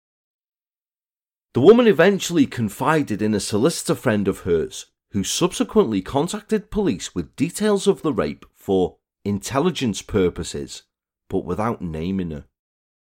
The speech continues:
Three months later,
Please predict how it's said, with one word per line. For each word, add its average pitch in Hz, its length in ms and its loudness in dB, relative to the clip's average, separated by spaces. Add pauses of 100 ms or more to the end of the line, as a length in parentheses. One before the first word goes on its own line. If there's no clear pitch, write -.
(1800)
Three 143 260 2
months 127 340 -2
later, 98 440 -2